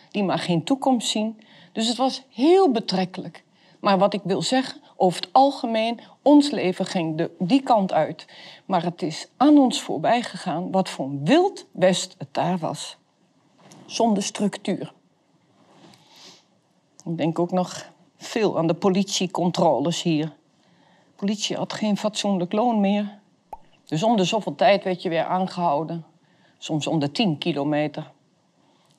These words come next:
Hier weer een agent. Ja, dan moest je genoeg dollars en euro's later bij je hebben. Nog steeds, helaas. Maar in Oekraïne zelf is het vijftien jaar puinhoop en hier is het vijftien jaar puinhoop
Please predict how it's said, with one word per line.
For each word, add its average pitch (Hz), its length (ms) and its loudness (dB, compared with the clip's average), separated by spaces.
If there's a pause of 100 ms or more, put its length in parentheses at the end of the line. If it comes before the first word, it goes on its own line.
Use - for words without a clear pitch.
Hier 180 200 -6
weer 151 160 -2
een 165 160 0
agent. - 540 -2 (600)
Ja, 185 220 -6
dan 175 100 -4
moest 147 180 -4
je 160 100 -8
genoeg 170 360 -2
dollars 156 680 -2
en - 120 -8
euro's 156 480 0
later 156 380 -4
bij 147 260 -6
je 147 80 -8
hebben. 147 340 -10 (680)
Nog 127 200 -8
steeds, 156 460 -4
helaas. 139 640 -4 (1080)
Maar 214 440 4 (1200)
in 208 220 2
Oekraïne 170 580 2
zelf 190 640 -2 (440)
is 170 220 0
het 160 160 -6
vijftien 196 600 0
jaar 170 220 4
puinhoop 151 720 2
en 185 160 4
hier 139 360 0
is - 160 -12
het - 140 -14
vijftien 147 480 -10
jaar 135 200 -6
puinhoop 135 520 -6